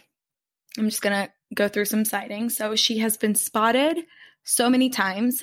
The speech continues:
that it's custom to walk in and say, "Good morning, Olive," and walk out while saying, "Good night, Olive." She prefers fucking around with the boys over the girls because Olive is a giant flirt. Let's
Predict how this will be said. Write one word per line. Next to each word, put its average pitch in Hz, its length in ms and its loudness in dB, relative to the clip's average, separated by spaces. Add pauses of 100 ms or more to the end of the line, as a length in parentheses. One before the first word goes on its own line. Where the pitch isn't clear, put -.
that 202 320 0
it's 202 220 -2
custom 214 760 -4 (120)
to 226 120 2
walk 202 360 0
in 214 440 -6
and 202 120 -2
say, 202 420 -4 (360)
"Good 214 140 4
morning, 240 340 4
Olive," 190 600 0 (120)
and 196 160 -2
walk 202 240 2
out 185 300 0
while 190 120 -2
saying, 185 380 -2
"Good 208 140 2
night, 190 280 0
Olive." - 420 -6 (880)
She 240 200 0
prefers 254 600 2
fucking - 600 -4
around 254 300 2
with 262 100 -2
the 247 80 -6
boys 208 420 0
over 202 220 -6
the 220 80 -4
girls 180 520 -8
because 208 480 -10
Olive 269 460 -2
is 226 300 -2
a 226 180 4
giant 202 600 0 (100)
flirt. 208 640 0
Let's 214 460 0